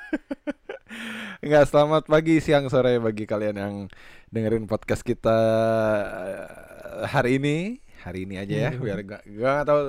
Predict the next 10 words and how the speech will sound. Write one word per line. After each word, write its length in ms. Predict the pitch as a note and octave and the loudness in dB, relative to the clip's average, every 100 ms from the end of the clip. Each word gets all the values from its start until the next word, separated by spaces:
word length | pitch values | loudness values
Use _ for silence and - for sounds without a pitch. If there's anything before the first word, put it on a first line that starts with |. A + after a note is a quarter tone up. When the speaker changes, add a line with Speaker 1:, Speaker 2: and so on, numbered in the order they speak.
| B2+ A#2+ | -6 -8
Speaker 1:
mereka 280 | A#2 A2+ A#2 | -6 -2 -2
dengernya 360 | G#2 A2+ G#2+ G#2 | 0 0 0 0
kapan 280 | G2+ A2+ A2+ | 0 2 0
Speaker 2:
Iya, 100 | A2 | -2
Speaker 1:
gitu. 180 | A2+ A2 C3 | -6 -6 -8
Speaker 2:
pokoknya 220 | C3+ A2+ A2+ | -8 -6 -6
kapanpun 380 | G#2+ A#2 A2+ G#2+ | -8 -6 -4 -4
kalian 220 | G#2 A2 | -2 -2
denger. 180 | G#2+ G#2 - _ _ - | -2 -2 -6 _ _ -20
Speaker 1:
Ya. 180 | - - | -20 -20